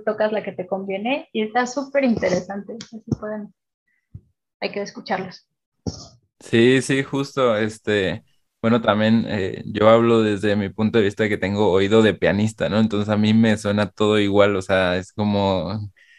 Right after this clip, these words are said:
Speaker 2: eh, es decir, eh, estoy muy acostumbrado al temperamento igual, o sea, al, al,
Speaker 1: Ajá.
Speaker 2: al de doce, porque aparte también hay, justo como dice Ter, o sea, hay miles de opciones, este, incluso hay temperamentos iguales que no son de doce, ¿no?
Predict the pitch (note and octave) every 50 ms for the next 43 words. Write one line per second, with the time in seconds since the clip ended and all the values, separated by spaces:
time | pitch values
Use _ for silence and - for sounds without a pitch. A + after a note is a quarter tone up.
0 | _ _ _ _ _ - - - G2+ G2 G2 E2+ F2 G#2 G#2 G#2 G#2+ A2 A2 -
1 | A2+ A2+ A2 G#2+ G#2 - _ - - G#2+ G#2 G2+ G2 F#2+ F#2+ F#2 F2 F2+ G2 A2
2 | A2 _ _ _ _ _ _ _ - - _ - - - - - - - B2 B2+
3 | C3+ C#3+ D3 C#3+ A#2 C3+ A#2 - A#2+ A2 A2 A2+ A#2+ B2 B2+ A#2+ - A#2 G#2 G2
4 | - G2 G2 G2+ G#2 A2 A2+ A#2 A2+ A2 A#2+ A#2 A#2 C3 D3 D3 B2 - - G2+
5 | A2+ A2 A2 F#2+ F#2 D#2 G2+ G2+ G2 - - G2+ G#2 G2 F2+ - A3+ A3+ A3+ -
6 | - - G#2 G#2 G2+ G#2 G2+ A2 B2 C3 - - G#2+ - - - G#2 G#2 G#2+ A2
7 | G#2+ A2+ A2 A2 - B2 A#2+ A2+ G#2 - - G2+ G2+ G#2 G#2+ G#2+ F#2+ A#1 - G#2+
8 | - A2+ G#2 - - A2+ G2+ - G#2 G2+ F#2+ F2+ F2+ F#2 G2 G2 G#2+ F#2 - A2
9 | A2+ G#2+ G2 F#2+ F2 G2 G2+ G2+ G2+ G2 G#2 G#2+ A2 A2 A2+ A2+ G#2+ G2+ G2 F2+
10 | - - A#2 A#2 A#2 A2+ _ _ _ _ _ _ _ _ - G#2+ A2 G2+ - _
11 | - G#2 G#2 G#2 G#2 G2+ G2+ G2+ G2 G2 F#2+ F#2 F#2+ G2 - - _ _ _ _
12 | - - A2+ A2 A2 A2 G#2+ B2 A#2+ A2+ A#2 A#2+ A2+ G#2+ G#2+ G#2 G#2+ A2 G#2+ -
13 | A#2 A2+ G#2+ F#2+ G#2 A2 A2 A2 - G2+ G2+ G#2+ G#2+ A2 A#2+ A2+ G#2+ F#2+ G2 A2+
14 | B2 A#2 - - - - A#2+ B2+